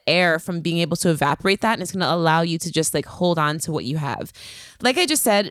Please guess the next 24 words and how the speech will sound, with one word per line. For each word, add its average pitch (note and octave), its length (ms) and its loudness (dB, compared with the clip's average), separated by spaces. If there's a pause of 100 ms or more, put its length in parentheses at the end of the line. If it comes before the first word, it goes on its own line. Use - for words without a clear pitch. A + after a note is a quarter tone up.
petroleum D4 540 0
jelly G3 240 2
is E3+ 120 -2
so G3 360 2
fucking A#3+ 340 -4
bad F3 220 0
for - 80 -6
the - 160 -4
earth. F#3+ 440 0
<laughs> - 0 -
It's - 240 0
so F#3 280 2
bad D#3+ 340 0
for - 300 -4 (100)
us E3 380 2
in D#3 400 0 (640)
large F3+ 380 2
quantities, G#3+ 600 0
which, G3+ 360 -2
because F3+ 400 0
everything F3+ 380 -2
that F3 120 -2
we D#3+ 120 0
do G3 680 2